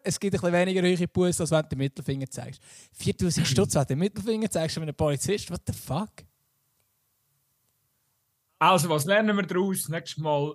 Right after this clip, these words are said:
Speaker 2: liebe Fußballer, wenn ihr auf dem Platz genervt sind von den Fans, dann, dann halt einfach die Zungen rausstrecken und nicht den Mittelfinger zeigen.
Speaker 1: Sehr gut. <laughs>
Speaker 2: Mir
Speaker 1: Nein.
Speaker 2: wird das alles einfach, mir wird das alles einfach mega so, äh, äh,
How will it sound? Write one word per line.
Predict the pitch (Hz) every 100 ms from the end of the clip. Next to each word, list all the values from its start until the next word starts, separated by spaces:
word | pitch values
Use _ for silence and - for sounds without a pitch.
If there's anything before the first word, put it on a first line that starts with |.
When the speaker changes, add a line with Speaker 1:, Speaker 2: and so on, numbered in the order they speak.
| -
Speaker 2:
liebe | 143 147 139
Fußballer, | 143 156 - 147 139 143 143 -
wenn | 135 143
ihr |
auf | 120
dem | 139
Platz | 139 131 -
genervt | 156 185 185
sind | - 143
von | 135
den | 123
Fans, | 170 180 190 156
dann, | - 139
dann | 113 117
halt | 113
einfach | 113 113 -
die |
Zungen | 202 220 220
rausstrecken | 214 190 190 180 170 - 156
und |
nicht | 131 127
den | 113
Mittelfinger | 104 - 107 98 104 101
zeigen. | - 80 85 -
Speaker 1:
Sehr | 95 151 135 143
gut. | 147 120 120 - - - _ _ _ _ _ _ _ _ _ _
<laughs> | - 640 679 679 679 622 - -
Speaker 2:
Mir | 311 - - - -
Speaker 1:
Nein. | 196 156
Speaker 2:
wird | 165 147
das | 139
alles | 143 160 156
einfach, | 170 196 240
mir | 240
wird | 254 247
das | 208
alles | 190 214 202
einfach | 190 170
mega | 156 180 180
so, | 175 156 - 196
äh, | 160 160
äh, | 156